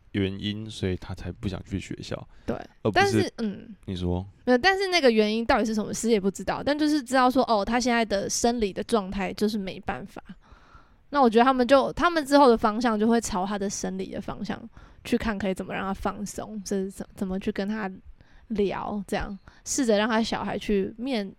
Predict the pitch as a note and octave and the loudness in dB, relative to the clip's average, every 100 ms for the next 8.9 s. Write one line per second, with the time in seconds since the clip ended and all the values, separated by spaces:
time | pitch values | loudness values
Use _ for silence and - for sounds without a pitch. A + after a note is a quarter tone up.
0 | _ A3+ C#4 A#3 - F#3+ F#3 F#3+ F3+ E3+ | _ -2 0 0 -4 -6 -2 -2 -2 -4
1 | F#3+ - F#3+ A#2+ F#3+ - G#3+ - - - | -8 -8 -8 -8 -10 -12 -12 -10 -12 -12
2 | - A3 G3+ - - - G#2 G2 F#2+ F#2+ | -16 -12 -12 -12 -18 -10 -6 -6 -6 -8
3 | F#2+ G2 - E4 - - - F4+ E4+ D#4 | -10 -4 4 4 2 -8 0 4 4 6
4 | C#4 C4 C#4 F#3+ G3+ G3+ - G3+ D#3+ E3+ | 4 4 2 2 0 0 -2 -4 -4 -8
5 | D#3+ D4 D#4 D#4 A3 G#3 A#3+ A#3+ A3+ A3+ | -6 0 2 2 2 -2 -2 0 0 0
6 | A3+ - G#3+ - A3+ G3+ G#3 F#3 G3 G#3+ | -2 -6 -10 -8 -6 -2 -2 -2 -6 -8
7 | G3+ G#3 G#3 G#3+ - G3+ - G3 G#3+ A3+ | -6 -6 -2 -2 -2 -4 -6 -8 -10 -12
8 | - A3 - - - - G#3+ G3 G3+ | -14 -18 -20 -20 -20 -10 -4 -2 -4